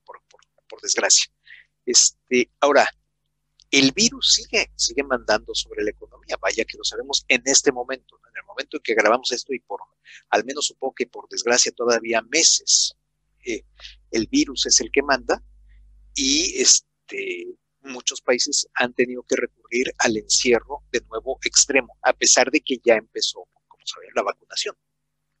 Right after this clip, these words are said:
O sea, ya tendremos tres semanas de que inició en algunos, en algunos países, en otros ni siquiera ha empezado, pero bueno, ya tenemos pues la,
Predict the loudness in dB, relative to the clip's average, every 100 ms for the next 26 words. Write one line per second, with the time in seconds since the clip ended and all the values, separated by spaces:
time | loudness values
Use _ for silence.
0 | _ _ _ -18 -16 -14 -10 -10 -6 -6
1 | -6 -12 -2 2 4 2 2 0 2 4
2 | 4 0 -8 -10 -10 -12 -4 -4 -4 -12
3 | -20 _ _ -20 _ 0 0 0 -8 -8
4 | -8 _ -20 -12 -12 -10 -4 2 2 2
5 | -4 -18 -12 -6 -2 0 0 -2 0 0
6 | -2 -8 -8 -6 -8 _ 2 2 4 2
7 | 0 -6 -10 -6 -2 -2 -4 _ _ -20
8 | _ _ _ -2 4 6 6